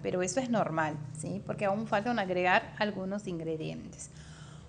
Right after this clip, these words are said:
Una vez que está bien mezclado, bien, bien mezcladito, que no quedó nada de harina en los bordes, vamos a agregar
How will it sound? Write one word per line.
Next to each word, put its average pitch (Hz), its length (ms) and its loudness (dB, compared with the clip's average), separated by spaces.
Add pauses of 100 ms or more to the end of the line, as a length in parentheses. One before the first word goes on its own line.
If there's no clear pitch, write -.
(120)
Una 403 200 10
vez 349 140 10
que 320 80 -2
está 220 240 6
bien 254 340 4
mezclado, 208 760 4
bien, 220 320 0
bien 202 180 -2
mezcladito, 185 800 6 (500)
que 220 60 -2
no 202 100 0
quedó 202 240 0
nada 226 300 6
de 208 80 8
harina 208 240 2
en 180 80 -2
los 175 160 -4
bordes, 277 580 6
vamos 277 300 2
a - 20 6
agregar 214 460 4